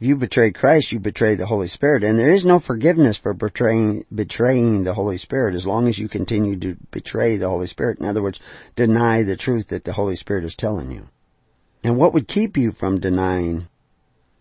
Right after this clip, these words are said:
the Holy Spirit? Uh, what would keep you denying the Holy Spirit? Vanity, pride, lack of humility.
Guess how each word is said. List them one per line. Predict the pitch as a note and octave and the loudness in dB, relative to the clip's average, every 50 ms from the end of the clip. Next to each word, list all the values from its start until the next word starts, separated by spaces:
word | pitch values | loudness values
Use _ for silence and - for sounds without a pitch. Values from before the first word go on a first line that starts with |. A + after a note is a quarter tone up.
| _ _ _ _ - | _ _ _ _ -10
the | G2 G2+ | -8 -6
Holy | G#2+ G2+ F2 F2 | -6 -6 -6 -6
Spirit? | F2+ - - E2 C#2+ - - - _ _ _ _ - | -8 -10 -12 -12 -12 -12 -14 -18 _ _ _ _ -8
Uh, | G2+ G#2 G2 | -6 -6 -4
what | D2+ G2 A#2+ - - | -2 -2 -2 -2 -2
would | A#2 A2+ - | -4 -6 -4
keep | - - E3+ F3+ - - | -2 -2 -2 -2 -2 0
you | B2 B2+ C3 A#2+ | 2 2 2 2
denying | G2+ G2 A#2+ A2 G#2+ A2+ D#3 G3+ G#3 D#3 G#2 D#2 D#2 D#2 | 2 2 2 4 4 6 6 6 6 6 4 2 0 -2
the | E2+ F#2+ | -4 -4
Holy | A2 D#2+ D2+ C#2+ C#2 | -4 -6 -6 -8 -12
Spirit? | - - - - - - - - _ _ _ _ _ _ _ _ _ _ _ _ _ _ _ _ _ _ _ _ _ _ _ _ _ - - - - | -14 -14 -14 -16 -16 -16 -18 -20 _ _ _ _ _ _ _ _ _ _ _ _ _ _ _ _ _ _ _ _ _ _ _ _ _ -20 -18 -10 -6
Vanity, | - C3+ C#3 A2+ E2 - - - - _ _ | -4 -2 -2 -2 -2 -4 -8 -14 -18 _ _
pride, | - A#2+ B2 C3 A#2 E2+ C#2 - - - _ _ _ _ _ _ _ _ _ _ _ _ _ _ _ _ _ _ _ _ _ _ _ _ _ _ _ _ _ _ _ _ _ _ _ - | -4 -4 -2 -2 -2 -6 -8 -12 -16 -20 _ _ _ _ _ _ _ _ _ _ _ _ _ _ _ _ _ _ _ _ _ _ _ _ _ _ _ _ _ _ _ _ _ _ _ -12
lack | - - - - E3+ - - | -8 -6 -6 -6 -6 -6 -8
of | - D#2+ | -8 -8
humility. | - - D2+ D2+ D#2 D2+ C2 A1+ A#1 B1+ G#1 A#1 B1 C2 | -8 -8 -8 -8 -8 -8 -10 -12 -14 -16 -18 -18 -20 -20